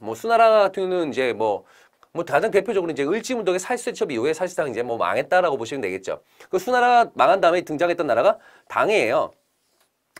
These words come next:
당은 처음에, 당 고조가 처음에 나라를 만들었을 때는 고구려와의 사이가 그리 나쁘진 않았지만 당 태종이 이제 황제가 된 다음부터는 이제 당과 사이가,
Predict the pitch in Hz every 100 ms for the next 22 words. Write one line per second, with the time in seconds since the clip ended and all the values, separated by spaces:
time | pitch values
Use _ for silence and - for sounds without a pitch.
0 | - - - - 143 254 - 285 175 -
1 | 190 208 143 147 220 240 247 - 113 196
2 | 208 156 165 160 147 170 165 156 127 170
3 | 202 185 185 185 208 175 175 208 127 -
4 | 170 208 160 196 - 107 156 277 - -
5 | - 156 214 269 277 - 311 254 294 285
6 | 240 175 208 214 233 262 240 226 185 160
7 | 135 - 170 151 165 135 165 180 226 196